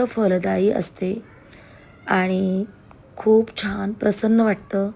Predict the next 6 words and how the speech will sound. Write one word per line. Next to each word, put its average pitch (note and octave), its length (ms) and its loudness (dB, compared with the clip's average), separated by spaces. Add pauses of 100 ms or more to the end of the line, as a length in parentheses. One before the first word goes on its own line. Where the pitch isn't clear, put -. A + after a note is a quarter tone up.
(600)
नवरात्रीचे G3 640 2
नऊ F3+ 180 0
दिवस F#3+ 400 0
उपवास. F#3+ 600 0 (520)
मी G#3+ 180 6
इकडे G3 400 4